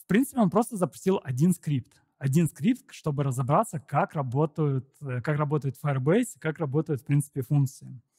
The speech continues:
Я думаю, что вы можете представить себя на этом месте. Вот вы щас послушали доклад, вам понравилась технология, вы приходите домой,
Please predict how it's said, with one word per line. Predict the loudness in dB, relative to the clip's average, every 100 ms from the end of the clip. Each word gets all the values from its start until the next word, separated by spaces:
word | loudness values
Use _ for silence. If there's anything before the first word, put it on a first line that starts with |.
| _ _ _ _ -8
Я | -4 2 2
думаю, | 4 2
что | 0 0 4 6 6 4 2 0 -2 -4
вы | -6 -4 4 6
можете | 6 2 -6
представить | -10 -2 0 0 -4
себя | -12 -10 -2 0 2
на | 2 0
этом | 2 2
месте. | 2 2 -4 -8 -8 _ _ _
Вот | -2 -2 -2
вы | -2 -2
щас | -4 -12
послушали | -10 -6 -6 -4
доклад, | -4 -4 0 2 2 -2 -8
вам | 0 2
понравилась | 4 2 2 2 -2 -6 _
технология, | -4 0 2 2 2
вы | 0
приходите | -2 -8 -6 -8 -6
домой, | 0 2 4 2